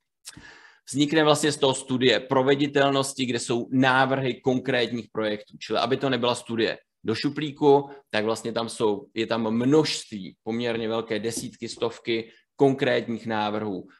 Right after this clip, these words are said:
mezí, remízků, tůní, reviz-, revitalizací toků, spoustu dalších věcí,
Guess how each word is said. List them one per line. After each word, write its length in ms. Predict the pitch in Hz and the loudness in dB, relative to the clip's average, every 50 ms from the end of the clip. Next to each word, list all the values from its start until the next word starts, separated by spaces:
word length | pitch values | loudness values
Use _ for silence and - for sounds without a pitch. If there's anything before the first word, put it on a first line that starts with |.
| _ - | _ -2
mezí, 600 | 104 120 127 127 110 113 117 117 113 110 104 104 | 0 2 2 2 0 -2 -6 -6 -4 -4 -2 -2
remízků, 720 | 113 117 123 120 120 113 107 - - - - 104 104 104 | -2 -2 -2 -4 -4 -6 -6 -10 -12 -12 -10 -8 -8 -8
tůní, 640 | 101 - 131 131 123 117 117 117 113 110 110 107 | -8 -8 -6 -6 -4 -2 -2 -2 -2 -2 -2 -2
reviz-, 420 | 107 107 113 113 120 120 110 113 - - | -4 -4 -4 -4 -4 -4 -6 -6 -8 -6
revitalizací 840 | 107 113 120 117 113 113 113 117 110 110 107 110 107 107 - - - - | -4 -2 -2 -2 -2 -2 -2 -2 -2 -2 -2 -4 -6 -6 -10 -16 -12 -6
toků, 460 | - 107 107 107 - 107 104 104 104 - - _ _ - | -6 -6 -6 -6 -8 -8 -8 -8 -10 -14 -20 _ _ -20
spoustu 500 | - - - 127 131 127 127 - 131 120 | -20 -10 -6 -4 -4 -4 -4 -2 0 0
dalších 420 | 113 113 110 - - - - 87 | 2 2 0 -2 -6 -10 -8 -4
věcí, 580 | 95 104 110 - - - 156 151 160 160 - | -2 -2 -2 -2 -4 -8 -4 -4 -4 -4 -6